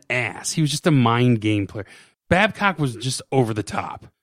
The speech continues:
He, he's Harbaugh on steroids, from what I'm told. Just ridiculous. Players didn't like it.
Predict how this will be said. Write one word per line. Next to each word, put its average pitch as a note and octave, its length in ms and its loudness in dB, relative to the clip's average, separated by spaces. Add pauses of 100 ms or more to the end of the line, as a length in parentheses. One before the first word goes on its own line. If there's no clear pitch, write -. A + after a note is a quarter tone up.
(100)
He, G3 180 2
he's E3+ 300 0
Harbaugh E3 260 2
on B2 180 4
steroids, A2 640 2
from A#2 160 -2
what G2+ 100 2
I'm F#2+ 120 -2
told. F#2+ 260 -4
Just B2 420 0 (120)
ridiculous. G#2+ 800 -2 (200)
Players E3 260 0
didn't D3+ 140 2
like D#3 220 -2
it. A#2+ 120 -10